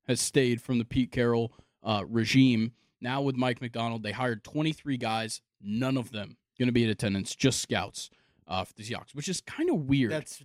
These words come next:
Speaker 2: not good.
Speaker 1: Yeah, I, I have a feeling their G M's probably there to do interviews, but to have no Mike Mc-, Mike Macdonald there is kinda surprising.
Speaker 2: You gotta have at least,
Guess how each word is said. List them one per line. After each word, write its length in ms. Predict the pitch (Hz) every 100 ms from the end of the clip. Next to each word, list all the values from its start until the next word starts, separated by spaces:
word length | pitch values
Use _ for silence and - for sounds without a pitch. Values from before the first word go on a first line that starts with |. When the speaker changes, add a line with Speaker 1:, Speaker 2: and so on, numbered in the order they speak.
| 135
Speaker 2:
not 240 | 131 107
good. 240 | 127 - -
Speaker 1:
Yeah, 240 | 147 110 -
I, 240 | 139 139
I 20 |
have 140 | 139 180
a 80 | 151
feeling 220 | 170 156
their 100 | 123
G 260 | 123 143
M's 220 | 127 156 -
probably 300 | 170 165 156
there 180 | 170
to 100 | 165
do 160 | 131 123
interviews, 540 | 127 185 214 247 220 -
but 260 | 127 113 - _ _ _ _ _ _ _ -
to 100 | -
have 280 | 185 214 151
no 680 | 92 113 127 131 135 131 139 _ _ _ _ -
Mike 240 | 123 123
Mc-, 140 | 127 117 _ _
Mike 280 | 117 120 113
Macdonald 440 | 117 107 113 110 95
there 180 | 95
is 180 | 101 - _ -
kinda 180 | 226 254
surprising. 340 | - - 120
Speaker 2:
You 40 | 143
gotta 160 | 185 165
have 200 | 151 139
at 180 | 135
least, 360 | 135 143 - -